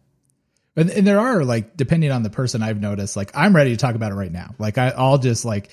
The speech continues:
but there are others who do need some time to ruminate on things. They're kinda, uh, I have a team member that calls it, uh, "I'm a slow burner," meaning, like, yeah, I'll get there and I'll, I'll produce some heat, but I need a minute to turn up the temperature on it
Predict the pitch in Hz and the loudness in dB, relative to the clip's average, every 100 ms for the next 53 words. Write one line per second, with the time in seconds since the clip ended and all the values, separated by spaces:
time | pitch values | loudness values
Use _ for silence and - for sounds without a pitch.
0 | _ _ _ _ - 143 135 143 135 165 | _ _ _ _ -2 0 2 2 2 0
1 | 170 143 143 131 - 127 110 127 147 143 | 0 2 2 0 0 -4 -2 0 0 0
2 | 127 123 131 131 123 110 101 - 110 104 | 0 0 0 0 0 -2 -6 -6 -4 -2
3 | - 123 120 110 101 98 135 131 117 104 | -2 0 0 -2 -4 -2 0 0 0 -2
4 | 104 98 98 104 104 117 147 120 110 127 | -4 -6 -4 -4 -6 -2 -2 -2 -4 -4
5 | 120 110 123 117 107 92 - 123 117 110 | -4 -2 -2 -2 -6 -6 -4 -4 -2 -4
6 | 101 101 120 104 95 - 120 110 113 113 | -6 -4 -4 -4 -6 -6 -6 -4 -4 -4
7 | - 139 131 117 113 107 95 - _ _ | -2 0 0 0 -2 -2 -6 -8 _ _
8 | _ - 139 131 120 113 110 98 127 127 | _ -2 0 0 0 -2 -4 -4 -6 0
9 | 143 151 202 202 127 113 151 - 147 127 | 0 2 2 2 0 0 -2 -2 -2 0
10 | 151 175 - 143 175 165 190 190 196 220 | 2 0 0 0 0 2 0 2 4 4
11 | 220 175 - 127 139 135 139 143 143 127 | 4 2 -2 -2 -2 0 0 2 2 0
12 | 127 127 123 117 - - 127 143 131 123 | 0 0 -2 -4 -8 -4 -2 0 0 -2
13 | - 113 131 127 117 127 117 104 117 117 | -4 -2 -2 -2 -4 -2 -4 -4 -2 0
14 | 113 110 107 | 0 -2 -4